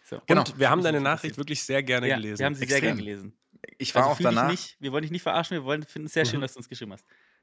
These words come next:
Speaker 3: Und
Speaker 1: Ja.
Speaker 3: ich war auch danach ein bisschen, ich hab darüber nachgedacht.
Speaker 1: Ich hab auch darüber nachgedacht, ja.
Speaker 3: Weil er hat es richtig beschrieben, wenn man in so
Speaker 1: Gründe genannt auch.
Speaker 3: Genau,
Speaker 1: Mhm.
Speaker 3: Gründe
Speaker 1: Ja.
Speaker 3: genannt,
Speaker 2: Das
Speaker 3: wenn
Speaker 2: war
Speaker 3: die
Speaker 2: tatsächlich,
Speaker 3: Kös
Speaker 2: ja.
Speaker 3: so
Speaker 2: Ja.
Speaker 3: versifft sind und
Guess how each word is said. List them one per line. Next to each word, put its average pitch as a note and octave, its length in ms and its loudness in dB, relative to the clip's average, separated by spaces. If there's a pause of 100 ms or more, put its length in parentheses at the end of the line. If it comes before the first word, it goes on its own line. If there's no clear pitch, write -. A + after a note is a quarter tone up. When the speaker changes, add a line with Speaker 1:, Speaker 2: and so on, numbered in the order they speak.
(160)
Speaker 3:
Und C3+ 100 0
Speaker 1:
Ja. B2+ 40 0
Speaker 3:
ich - 80 2
war E3+ 80 8
auch D#3+ 60 -2
danach D#3 260 2
ein D#3 80 -8
bisschen, C#3+ 600 -8
ich A#2 120 -8
hab D3 80 -6
darüber E3 200 -2
nachgedacht. G2 360 -6
Speaker 1:
Ich A#2+ 120 -2
hab D#3 80 2
auch D#3 100 -2
darüber A2 260 -6
nachgedacht, G2+ 440 -10
ja. A#2 80 -2
Speaker 3:
Weil A2+ 100 4
er C3 60 4
hat D3 100 -2
es A#2+ 140 -6
richtig - 180 -10
beschrieben, C3+ 440 -4
wenn A#2 100 0
man A2+ 120 -2
in G#2+ 120 -6
so G#2+ 280 -4 (120)
Speaker 1:
Gründe E3+ 240 -2
genannt G#2+ 280 -4
auch. G2+ 220 -6
Speaker 3:
Genau, C#3 240 2
Speaker 1:
Mhm. A#2 60 -4
Speaker 3:
Gründe C3+ 160 0
Speaker 1:
Ja. A#2 80 0
Speaker 3:
genannt, A2+ 400 -2
Speaker 2:
Das A#2 60 -4
Speaker 3:
wenn A2+ 40 -2
Speaker 2:
war A2+ 80 0
Speaker 3:
die A2 60 -2
Speaker 2:
tatsächlich, A#2+ 300 0
Speaker 3:
Kös B2+ 100 2
Speaker 2:
ja. - 60 0
Speaker 3:
so A2+ 240 0
Speaker 2:
Ja. G#2+ 40 -4
Speaker 3:
versifft A#2 560 -4
sind G#2+ 640 -4
und G#2 340 -8